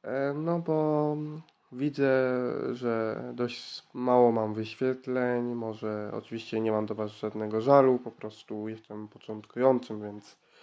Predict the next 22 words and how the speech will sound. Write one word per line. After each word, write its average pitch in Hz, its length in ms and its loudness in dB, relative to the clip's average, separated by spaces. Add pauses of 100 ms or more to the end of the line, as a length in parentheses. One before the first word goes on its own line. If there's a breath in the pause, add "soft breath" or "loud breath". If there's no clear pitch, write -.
(720 loud breath)
e, 107 360 -4
muszę 110 320 -6
się 107 160 -10
po 110 160 -14
prostu 110 420 -10
wbić 110 520 -10 (380)
w - 140 -20
trendy 104 760 0
YouTube'a 110 560 -2
i 101 120 -8
kanałów. 131 720 4 (760 soft breath)
E, 120 540 -2
w - 100 -20
każdym 156 300 2
razie 135 520 0
napiszcie 151 680 -4
mi, 131 180 0
czy 120 180 -10
to 113 160 -6
jest 107 140 -4
dobry 107 340 -4
pomysł, 135 600 0